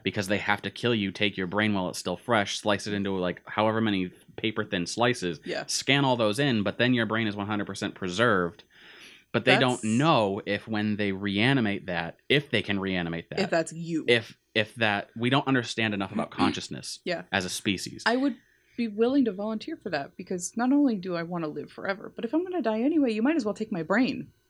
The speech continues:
Speaker 2: Like, see
Speaker 1: That's
Speaker 2: what's going on up there.
Speaker 1: Yeah. And
Speaker 2: <laughs>
Speaker 1: then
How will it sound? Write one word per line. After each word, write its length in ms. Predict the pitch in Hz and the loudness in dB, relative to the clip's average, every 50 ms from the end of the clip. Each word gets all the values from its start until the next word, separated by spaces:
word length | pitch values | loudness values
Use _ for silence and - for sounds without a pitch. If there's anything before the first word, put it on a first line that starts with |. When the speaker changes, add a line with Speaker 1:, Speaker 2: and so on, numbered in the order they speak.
| _ _ _ _ _ _ _ | _ _ _ _ _ _ _
Speaker 2:
Like, 160 | - 208 208 208 - | 2 2 2 2 0
see 160 | 180 - - - | 0 4 6 8
Speaker 1:
That's 100 | 359 277 | 8 8
Speaker 2:
what's 160 | 233 220 - | 8 6 6
going 300 | - 214 190 175 175 175 | 4 4 6 6 4 4
on 220 | 185 269 381 381 | 4 4 6 4
up 160 | 240 156 - | 2 0 0
there. 320 | - 131 87 87 76 - - _ _ _ _ _ _ _ _ 185 - _ _ - | -6 -10 -10 -10 -12 -14 -16 _ _ _ _ _ _ _ _ -14 -14 _ _ 2
Speaker 1:
Yeah. 380 | 110 113 120 123 117 107 104 - _ _ - | 4 6 6 6 4 0 -2 -8 _ _ 2
And 160 | 339 - 127 | 4 6 6
Speaker 2:
<laughs> 0 | |
Speaker 1:
then 240 | 175 151 131 127 | 6 6 4 2